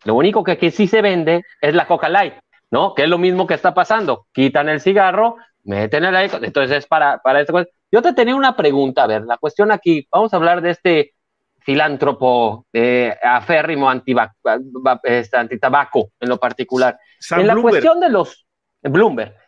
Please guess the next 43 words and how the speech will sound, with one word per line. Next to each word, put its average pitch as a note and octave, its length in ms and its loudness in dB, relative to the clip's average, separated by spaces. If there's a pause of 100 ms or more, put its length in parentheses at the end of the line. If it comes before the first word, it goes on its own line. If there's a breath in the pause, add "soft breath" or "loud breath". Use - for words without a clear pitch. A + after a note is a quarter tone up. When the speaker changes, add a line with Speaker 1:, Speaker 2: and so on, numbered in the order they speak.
Speaker 1:
si - 140 0
estamos B3 400 2
hablando G3 380 2
en D#3 80 -2
la D3+ 120 0
cuestión G3 380 0
de B3 80 4
los E3 220 2
sabo-, B2 400 0
vamos, F3+ 300 0
sí, F3 340 0
claro, D3 320 0
al A2+ 120 -2
fin E3 140 -4
y - 40 4
al E3 100 -2
cabo E3 240 0
él D#3+ 160 0
puede E3 320 2
ir E3+ 180 0
en C#3+ 160 0
contra D#3 400 -2
de B2 100 -4
los G#2 280 -6
dos, G2+ 440 -4
tanto A#3+ 340 0
del D3+ 220 0
tabaco F#3 640 0
como B2+ 380 0
del A#2+ 180 0
vaporizador. A2+ 840 -2 (360)
Aquí D#3 220 -2
la A#3+ 100 2
pregunta G#3+ 520 2
es: G#3 180 -2
si A#3 320 -2
en D3 160 -2
esta F3 260 -4
situación, F#3 600 0
si - 180 -12
quitan D#3+ 320 -2
los D#3+ 140 -4
sabores, E3+ 520 0